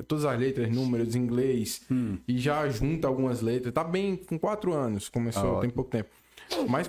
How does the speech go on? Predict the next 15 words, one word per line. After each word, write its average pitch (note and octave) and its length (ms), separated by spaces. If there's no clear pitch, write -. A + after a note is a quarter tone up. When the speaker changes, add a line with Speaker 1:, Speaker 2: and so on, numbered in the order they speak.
Speaker 1:
ele, B3+ 520
ele, A3+ 440
aquele G#3+ 240
moleque, G#3+ 300
ele F#3+ 60
tá G3 100
assistindo G3 340
desenho. E3 500
Speaker 2:
Hum. A2+ 300
Speaker 1:
Eu B2+ 80
digo, B2+ 180
"Papai, E3 300
vamos F#3 160
estudar." D3 600
Ele A2+ 260